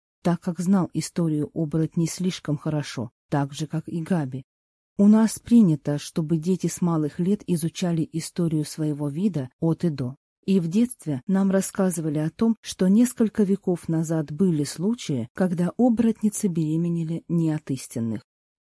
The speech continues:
Только я до сих пор не могу понять замыслы Габи. Либо она действительно надеялась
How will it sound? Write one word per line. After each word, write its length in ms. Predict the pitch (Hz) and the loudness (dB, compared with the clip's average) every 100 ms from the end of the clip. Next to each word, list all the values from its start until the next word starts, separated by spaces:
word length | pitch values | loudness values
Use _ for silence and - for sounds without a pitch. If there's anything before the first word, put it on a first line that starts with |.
| _ _ | _ _
Только 320 | 190 180 - | 0 0 0
я 240 | 180 180 180 | -2 0 0
до 140 | 180 | -2
сих 240 | - 185 | -2 -8
пор 260 | _ 190 170 | _ -4 -2
не 120 | 170 | 0
могу 360 | 165 160 151 165 | 0 -2 -4 -8
понять 560 | - 143 160 170 160 _ | -4 -2 -2 -2 -6 _
замыслы 720 | 170 156 180 175 143 - 139 | -10 -4 -2 -2 -4 -6 -8
Габи. 420 | 139 139 123 123 - _ _ _ | -6 -6 -6 -8 -14 _ _ _
Либо 400 | 175 196 226 214 | 0 2 2 0
она 280 | - 202 196 | 0 2 2
действительно 680 | 185 190 - 196 - 170 175 | 0 -4 -4 -6 -2 -2 0
надеялась 640 | 175 175 180 180 165 165 | -2 -2 -2 -2 -2 -6